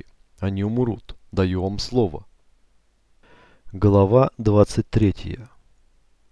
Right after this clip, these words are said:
В день, когда Екатерину должны были перевезти в замок Сан-Анджело, Эцио и Макиавелли присоединились к толпе, собравшейся перед великолепной каретой.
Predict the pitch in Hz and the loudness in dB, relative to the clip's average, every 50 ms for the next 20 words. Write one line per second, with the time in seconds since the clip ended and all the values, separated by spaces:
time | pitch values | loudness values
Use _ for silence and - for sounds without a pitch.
0 | _ _ _ _ _ _ _ _ _ _ _ _ _ _ _ _ _ _ - - | _ _ _ _ _ _ _ _ _ _ _ _ _ _ _ _ _ _ -20 -20
1 | - - - 95 98 95 131 160 165 - - 127 110 107 110 107 101 - - - | -16 -8 -6 -4 0 2 2 2 2 2 0 2 6 8 6 6 6 4 2 2
2 | - 104 113 127 143 139 127 101 104 101 98 110 120 113 107 107 101 - - 101 | 4 4 4 4 2 0 0 2 2 2 2 2 0 2 2 0 0 0 0 -2
3 | 98 98 101 98 - - - 113 98 92 90 113 110 104 98 92 - - - 101 | 0 0 0 -2 -2 -2 -2 -2 0 2 4 4 4 4 0 -4 -4 -4 -4 -2
4 | 95 98 - 139 143 156 156 139 101 92 85 - - - - _ _ _ _ _ | -2 -2 -2 -2 0 0 -2 -2 -4 -4 -4 -4 -8 -12 -14 _ _ _ _ _
5 | _ _ _ _ _ _ _ _ _ - - 113 110 107 - - - 107 101 101 | _ _ _ _ _ _ _ _ _ -6 0 2 2 2 2 0 -2 -2 -2 -2
6 | 98 101 98 - - 101 98 98 101 123 143 151 - - 107 95 - - 101 90 | -2 -4 -4 -2 0 2 2 4 4 4 4 4 2 -2 -4 -4 -4 -4 -4 -4
7 | 87 101 107 110 107 - - - - 127 135 - - - 127 95 - - - - | -4 -6 -6 -6 -6 -8 -6 0 2 2 2 2 0 -2 -2 -2 -2 -6 -12 -20
8 | _ _ - - - - - - - - - 107 92 92 101 113 113 - - 104 | _ _ -20 -20 -20 -18 -16 -14 -12 -6 -6 -4 2 4 6 6 6 4 0 -4
9 | - - 98 95 - - 98 98 87 85 95 101 92 92 - 104 101 101 101 - | -6 -6 -6 -6 -4 -2 -2 -2 -2 -2 -2 0 0 0 0 2 2 2 2 2
10 | 104 101 - - 113 117 120 107 87 - - - - | -2 -2 2 4 4 6 6 4 2 0 -4 -10 -16